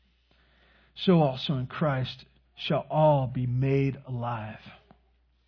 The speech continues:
This picture is brought out in other places in the Scripture, Ephesians, Romans, that there's a death that comes from our sin,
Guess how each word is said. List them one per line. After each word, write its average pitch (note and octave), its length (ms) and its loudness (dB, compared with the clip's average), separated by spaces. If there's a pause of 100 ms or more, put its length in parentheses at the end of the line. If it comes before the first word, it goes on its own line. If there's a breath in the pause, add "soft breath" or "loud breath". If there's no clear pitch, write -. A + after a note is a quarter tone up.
(1200 soft breath)
This E3+ 140 4
picture D3+ 540 4
is C3 260 -4
brought D3 220 4
out C#3 200 4
in C3 120 0
other D3 180 4
places C3 480 -2
in B2 120 -2
the B2+ 100 -6
Scripture, B2 480 -6
Ephesians, B2+ 680 0
Romans, C#3 680 2 (480 soft breath)
that C#3+ 160 -6
there's D3 360 4 (220 soft breath)
a C#3+ 120 2
death F#3+ 440 10
that F3+ 160 2
comes F3 300 6
from D#3+ 220 2
our C#3 120 4
sin, C3+ 580 0